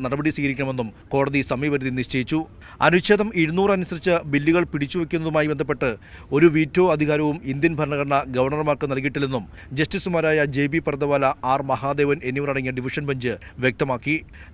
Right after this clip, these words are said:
തമിഴ്നാട് ഗവർണർ ആർ എൻ രവി തടഞ്ഞുവെച്ച പത്ത് ബില്ലുകൾ രാഷ്ട്രപതിക്ക് വിട്ട നടപടി സുപ്രീം കോടതി റദ്ദാക്കി. ഒരു ഭരണഘടന എത്ര നല്ലതായാലും അത് നടപ്പാക്കുന്നവർ ശരിയല്ലെങ്കിൽ മോശമാണെന്ന് തോന്നുമെന്ന അംബേദ്കറുടെ വാക്കുകൾ ഉദ്ധരിച്ചായിരുന്നു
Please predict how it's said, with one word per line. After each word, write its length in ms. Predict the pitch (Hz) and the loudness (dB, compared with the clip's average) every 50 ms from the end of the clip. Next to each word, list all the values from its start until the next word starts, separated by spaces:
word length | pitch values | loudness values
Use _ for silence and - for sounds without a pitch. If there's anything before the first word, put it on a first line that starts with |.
| - | 0
തമിഴ്നാട് 380 | 156 156 170 185 190 208 196 202 180 196 | 2 2 4 4 4 4 4 4 2 2
ഗവർണർ 240 | 185 175 175 180 190 - 135 143 | 0 0 -2 -4 -4 0 2 2
ആർ 100 | 156 175 190 | 4 4 2
എൻ 80 | 175 160 165 | 0 0 0
രവി 120 | 156 165 156 | 0 0 0
തടഞ്ഞുവെച്ച 380 | 156 147 151 160 156 - - 160 131 139 | 0 -2 -2 -4 -4 -4 -4 -4 -4 -4
പത്ത് 200 | 135 - - - 170 | -6 -4 -4 -4 -2
ബില്ലുകൾ 300 | 156 143 143 139 139 120 104 - - - - - - 123 123 143 | -2 0 2 2 2 0 -2 -6 -10 -16 -18 -10 -8 -2 4 6
രാഷ്ട്രപതിക്ക് 460 | 143 139 135 - 160 156 151 147 147 147 | 6 6 4 2 -2 -4 -4 -4 -4 -4
വിട്ട 120 | - 160 147 139 | -4 -4 -4 -2
നടപടി 300 | 131 139 139 147 151 175 160 - | -2 -2 -2 0 0 -2 -2 -4
സുപ്രീം 280 | 151 123 - 151 151 147 | -8 -6 -4 -4 -2 -2
കോടതി 240 | 139 139 131 123 131 120 123 | -2 -2 -2 -2 -2 -2 -2
റദ്ദാക്കി. 420 | 127 123 131 135 131 - - 147 143 113 - - - - - 139 147 | -2 0 0 0 0 0 -4 -8 -8 -8 -12 -20 -20 -8 -2 4 6
ഒരു 100 | 160 170 147 | 8 8 8
ഭരണഘടന 440 | 156 139 135 151 156 160 151 156 156 170 127 135 131 | 8 6 6 4 2 2 2 2 0 0 0 -2 -4
എത്ര 140 | - 160 165 160 | -4 -4 -2 -2
നല്ലതായാലും 520 | 156 147 151 156 156 151 151 147 139 139 143 - - 123 | -2 -2 2 2 4 4 4 4 2 0 -2 -6 -8 -8
അത് 100 | 127 151 147 | -6 -4 -2
നടപ്പാക്കുന്നവർ 580 | 143 143 135 - 156 143 - 151 147 143 143 143 120 - | -2 -2 0 0 0 0 0 -2 -2 -2 -2 -2 -2 -4
ശരിയല്ലെങ്കിൽ 540 | 143 131 131 147 151 143 143 139 135 131 110 90 - - - - - - 131 | -4 -4 0 0 0 0 0 -2 -2 -4 -6 -8 -10 -18 -20 -20 -14 -8 -4
മോശമാണെന്ന് 600 | 139 147 156 - - 190 170 165 156 151 151 156 135 147 | 0 0 0 0 0 -2 0 0 0 0 -2 -2 -2 -2
തോന്നുമെന്ന 380 | 147 143 147 143 143 139 139 139 - - 123 | -2 -2 -2 -4 -2 -2 -2 -2 -2 -4 -6
അംബേദ്കറുടെ 460 | 123 131 143 143 139 156 143 143 143 135 135 | -4 -2 -2 -2 -2 -2 -2 -2 -2 0 0
വാക്കുകൾ 320 | 131 127 - - 156 151 - 131 | -2 -2 -2 -4 -4 -4 -4 -4
ഉദ്ധരിച്ചായിരുന്നു 580 | 123 - 147 135 123 - 143 135 131 131 131 | -6 -4 -4 -4 -2 0 0 0 -2 -4 -6